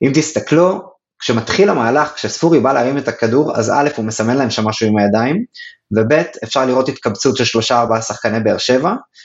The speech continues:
שמתקבצים באותו אזור, ואז שלושה מהם רצים לכיוונים שונים, מושכים שחקני הגנה, ואיתן ט-, אה, טיבי נכנס שם ל-, אה, לוואקום שנוצר, והוא נמצא לבד לגמרי, יש לו שני מטר לכל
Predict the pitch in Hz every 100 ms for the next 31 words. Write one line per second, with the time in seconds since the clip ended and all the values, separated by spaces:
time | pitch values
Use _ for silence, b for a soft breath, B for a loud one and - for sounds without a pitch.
0 | _ - 107 107 - 104 139 127 110 113
1 | 104 147 196 123 123 - 117 113 147 147
2 | 117 107 104 131 131 113 120 123 120 113
3 | 110 95 135 127 117 120 113 104 107 165
4 | 202 - 117 135 113 113 117 117 110 104
5 | 127 113 104 - _ _ _ - - 107
6 | - 123 113 - 117 107 101 101 101 101
7 | B B B B - 104 104 107 139 -
8 | 131 127 107 151 160 165 - 110 107 107
9 | 107 107 143 127 123 123 110 135 127 107
10 | 110 - 123 120 120 104